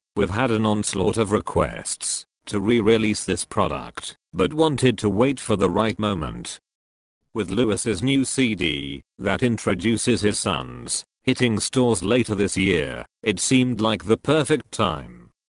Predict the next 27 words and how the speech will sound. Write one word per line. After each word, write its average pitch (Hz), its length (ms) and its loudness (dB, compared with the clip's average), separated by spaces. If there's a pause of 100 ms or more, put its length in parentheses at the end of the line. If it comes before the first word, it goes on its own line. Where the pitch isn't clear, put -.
(540)
Cardenas 156 680 2
proudly 110 480 2
explains 65 1000 -4 (180)
that 101 180 0
he 117 140 2
was 113 240 2
in 107 100 4
the 98 80 0
delivery 101 540 2
room 71 520 -2 (160)
when 107 200 2
the 101 100 0
new 123 220 4
generations 120 800 2
of 113 160 0
Cardenas 110 680 0
boys 110 380 0
were 98 100 0
born, 82 480 -6 (180)
and 98 400 0 (200)
he 117 160 0
put 120 300 2
Promark 107 520 2
drumsticks 98 640 -2
in 92 120 -2
their 92 200 0
hands 65 800 -10